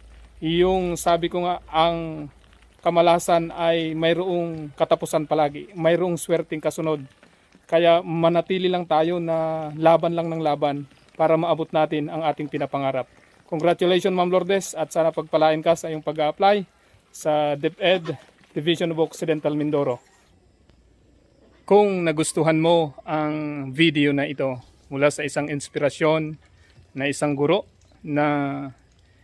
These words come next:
bagaman hindi pinalad sa unang take, sa pangalawa, sa pangatlo, hanggang pangpito, ay hindi siya tumigil.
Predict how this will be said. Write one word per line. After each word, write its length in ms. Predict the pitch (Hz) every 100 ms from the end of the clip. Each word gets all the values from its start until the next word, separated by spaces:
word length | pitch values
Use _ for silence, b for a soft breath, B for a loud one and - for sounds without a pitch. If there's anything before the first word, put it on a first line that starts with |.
| b b b -
bagaman 400 | 143 156 175 175
hindi 240 | 156 156
pinalad 480 | 160 156 170 160 139 131
sa 240 | - 143
unang 320 | 156 160 147 135
take, 400 | 180 165 165 -
sa 240 | - 147
pangalawa, 480 | 131 139 147 165 160
sa 160 | -
pangatlo, 720 | 147 135 135 165 175 180 175 _ _ -
hanggang 480 | 139 139 160 165 165 -
pangpito, 640 | 156 151 - 151 160 131 - - - _ - - - - -
ay 240 | 127 139
hindi 320 | 143 143 170
siya 320 | - 175 165 160
tumigil. 560 | 143 143 135 117 -